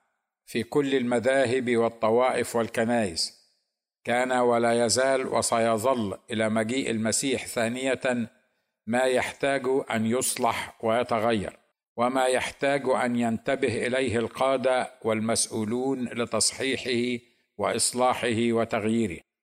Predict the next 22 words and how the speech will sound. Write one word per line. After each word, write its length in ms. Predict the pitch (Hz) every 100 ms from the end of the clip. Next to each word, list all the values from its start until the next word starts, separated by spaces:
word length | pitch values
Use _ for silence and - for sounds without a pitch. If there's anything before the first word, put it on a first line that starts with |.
| _ 104
والحقيقة 1040 | 113 123 131 165 160 151 135 147 143 123
التي 360 | 123 135 135
لا 120 | 123 123
مفر 520 | 123 - 143 135 127
من 200 | 127 120
الاعتراف 720 | 117 113 104 117 120 131 131
بها 500 | 113 127 117 117 127
أيضا 420 | 131 117 120 113 - _ -
هي 200 | 123 120
أن 300 | - 147 160
الكنيسة 840 | 139 - 135 135 151 - 131 135 123
منذ 320 | 131 143 131
أن 280 | 117 120 107
كانت 400 | 139 135 127 -
تضم 460 | 127 110 135 135 107
نفرا 640 | 104 131 - 113 104 98 -
قليلا 580 | 110 123 135 127 113 104 _ _ 113
يتكون 720 | 113 127 - 147 143 123 113
من 280 | 110 117
اثنا 480 | 120 147 - 123 117
عشر 380 | 107 135 - 101 95
رجلا 520 | 131 127 117 104 87